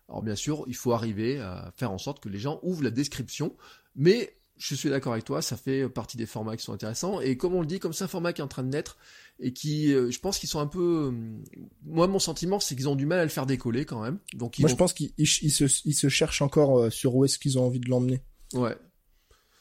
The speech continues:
Speaker 1: Donc, ils vont tout faire pour, euh, quelque part, euh, l'amener quelque part, ça, c'est sûr. Euh, et si, euh, ils arrivent à voir que votre contenu est intéressant dessus,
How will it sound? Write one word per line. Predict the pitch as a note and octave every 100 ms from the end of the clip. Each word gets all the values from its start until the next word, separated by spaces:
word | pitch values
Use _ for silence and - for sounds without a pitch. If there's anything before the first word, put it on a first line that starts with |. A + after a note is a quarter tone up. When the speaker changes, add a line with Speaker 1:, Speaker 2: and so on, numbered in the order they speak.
| _ _
Speaker 1:
Donc, | B2 B2+
ils | C#3
vont | D3+
tout | F#3
faire | F3+ G3 G3+
pour, | F3 D#3 D3+
euh, |
quelque | F3 D#3+
part, | D3 D#3 F3+ F3+
euh, | C3+ B2+
l'amener | B2+ C#3+ F#3+ G3+
quelque | E3 D#3
part, | B2 B2 -
ça, | G3+
c'est | F3+
sûr. | D3 - E3+ - -
Euh, | A#2+ A2+ A#2 A#2 A2+ A2
et | A2 A#2+
si, | - F3+ G3 F#3+
euh, | C#3+ B2 A2+ A2+ A2 G#2 G#2 G#2 G2 F#2+
ils | A2+ B2 A#2+
arrivent | D#3 F3+ D#3+
à | C#3
voir | C3 D#3+ D3+
que | -
votre | B2+ B2
contenu | B2+ C#3+
est | C3+
intéressant | B2 B2 A#2+ A#2+
dessus, | A2+ E3